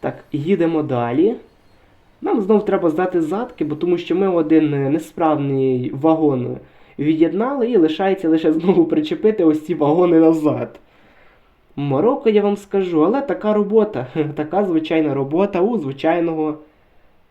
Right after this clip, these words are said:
українського заробітчанина. Ось так. Так, під'їжджаємо, під'їжджаємо. Давай, давай, давай, давай, давай, давай. Мені було дуже цікаво,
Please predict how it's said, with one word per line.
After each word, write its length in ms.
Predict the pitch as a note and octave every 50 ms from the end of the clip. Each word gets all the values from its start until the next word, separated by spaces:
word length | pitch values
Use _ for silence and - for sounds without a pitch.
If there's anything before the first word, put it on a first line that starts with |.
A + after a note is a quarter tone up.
| _ _ _ _ _ _ _ _ _ _ _ _ -
українського 840 | - D#3 D3+ D3+ D#3 E3 F3 E3+ - - - D#3+ E3 D#3 C#3+ - - -
заробітчанина. 1400 | D3+ D3+ - F3 D#3+ F3+ E3 D#3+ D#3+ D#3 D#3+ E3 D3 - - - D#3 D3+ D3 D3 C#3+ C#3 C3+ C3 C3+ C#3 - - -
Ось 280 | - - C3 C3 -
так. 420 | - - - C3+ A#2+ A#2 - - - _ _ _ _ _ _ _ _ _ _ _ _ _ _ _ _ -
Так, 180 | B2 A#2+ A2+ - - _ _
під'їжджаємо, 1040 | - C3 B2+ B2+ B2+ C3 C3 B2+ B2+ B2+ C3+ C#3 C3+ C3+ C3+ C#3+ D3 D3+ E3 E3 D#3
під'їжджаємо. 880 | D#3+ - D#3 D#3+ D#3 D3+ D3+ D3 C3 B2+ C#3 C#3 C#3+ D3+ E3 E3 D#3+
Давай, 500 | C3+ B2+ B2 B2 B2+ B2+ C3 C3+ D3 D#3
давай, 300 | D#3 C#3 B2+ B2 B2 B2
давай, 220 | B2 B2 B2+ B2 A#2+
давай, 200 | B2+ B2+ B2+ B2+
давай, 180 | B2+ B2+ B2+
давай. 340 | B2+ C3+ D3 D#3+ F3 F#3+ G3 - - - _ _ _ _ _ _ _ _ _ -
Мені 200 | D3 D#3 F#3+ G#3
було 240 | G3+ F3+ F#3 F3+ E3
дуже 300 | D#3+ F#3 G3+ E3+ F#3 F3+
цікаво, 600 | - - - - - F3 G3 A3 G#3+ F#3 D#3+